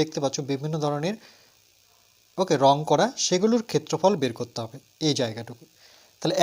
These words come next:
এক নম্বর ছবিটা যদি দেখি, তাহলে এর প্রস্থ কত? আট মিটার। এর দৈর্ঘ্য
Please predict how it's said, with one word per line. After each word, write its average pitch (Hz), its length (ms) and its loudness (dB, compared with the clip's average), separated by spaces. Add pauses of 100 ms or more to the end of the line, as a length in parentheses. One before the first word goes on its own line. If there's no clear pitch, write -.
এক - 60 4 (120)
নম্বর 233 260 4
ছবিটা 214 280 4
যদি 196 200 2
দেখি, 165 220 -2 (420)
তাহলে 165 180 4 (480)
এর 208 300 6 (460)
প্রস্থ 175 260 0 (140)
কত? 185 160 6 (580)
আট 143 220 6 (120)
মিটার। 175 260 2 (800)
এর 190 160 6 (120)
দৈর্ঘ্য 180 260 6